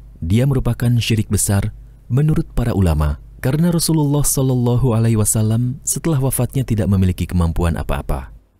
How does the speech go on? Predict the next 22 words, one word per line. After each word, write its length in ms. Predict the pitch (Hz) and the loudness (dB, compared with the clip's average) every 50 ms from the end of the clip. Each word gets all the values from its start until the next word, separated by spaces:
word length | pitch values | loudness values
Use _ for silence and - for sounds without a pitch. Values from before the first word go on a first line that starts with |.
| _ - | _ -2
Allah 220 | 143 156 175 156 - | 0 0 0 0 0
Ta'ala 320 | - 113 110 127 135 139 | 0 -2 0 0 0 0
berfirman, 640 | 127 107 - - 104 92 85 78 73 73 69 69 - - - - - - - | 0 0 0 0 0 0 2 0 0 0 -2 -6 -8 -12 -18 -20 -20 -10 -6
"Katakanlah, 720 | - 170 - - - - 135 110 95 82 71 82 - - - - - - - - | -6 -4 -2 -2 -2 0 0 0 0 0 0 -2 -6 -8 -14 -20 -20 -8 -4 -2
hanya 160 | 170 175 165 | 0 0 0
kepunyaan 480 | - - 143 - 143 139 135 127 127 - - | -2 -4 -2 -2 0 2 2 0 0 0 -2
Allah 320 | 120 117 117 117 117 113 - - - - | 0 0 0 0 0 -2 -4 -8 -12 -8
syafaat 480 | - - 170 147 - 143 127 127 - | -4 -2 -2 -2 0 -2 -2 -2 -2
itu 240 | - 107 - - 95 | -4 -2 -2 -2 -2
semuanya." 560 | - - 92 87 78 76 73 71 71 67 - - - - - - | 0 0 2 2 2 2 2 0 -2 -2 -4 -10 -18 -16 -6 -4
Quran 240 | 110 120 131 131 135 | -4 -2 0 0 0
Surat 320 | 127 - 117 113 110 - - - | 0 0 0 -2 -2 -2 -2 -2
Az-Zumar 560 | 104 95 92 101 92 90 90 90 87 95 - - - - | 0 0 2 2 2 2 2 2 0 -2 -6 -10 -8 -4
ayat 240 | - 135 151 156 151 - 139 | 0 0 0 0 0 -2 -2
empat 240 | 123 - 107 - | -2 -2 -2 0
puluh 160 | - 104 101 104 | 0 0 2 2
empat. 320 | 92 85 - 80 73 71 - - - - - - - - - - | 2 0 0 0 -2 -2 -6 -10 -18 -20 -20 -20 -20 -20 -14 -6
Syafaat 400 | - 147 127 - 156 156 170 - - | -2 -2 0 0 0 0 0 0 -2
adalah 320 | - 143 147 147 165 165 131 | 0 0 2 2 2 2 0
milik 320 | 151 139 127 139 135 - - 120 | 0 0 0 0 -2 -2 -2 -2
Allah 240 | 135 135 143 139 | 0 0 2 0
Ta'ala. 420 | 139 - 95 95 95 87 80 78 | 0 0 0 2 2 4 4 2